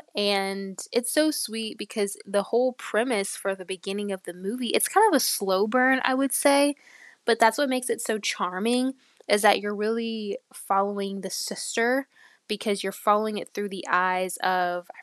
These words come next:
forgot the character's name, what was his name? Cameron. Um, you're kind of following his perspective of how he's overly romanticizing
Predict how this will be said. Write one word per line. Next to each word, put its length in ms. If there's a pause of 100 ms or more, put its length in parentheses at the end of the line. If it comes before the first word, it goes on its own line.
forgot 200
the 80
character's 360
name, 200
what 120
was 140
his 140
name? 240 (680)
Cameron. 580 (920)
Um, 540 (120)
you're 140
kind 200
of 100
following 760 (1000)
his 180
perspective 560
of 120
how 260
he's 480 (400)
overly 500
romanticizing 1200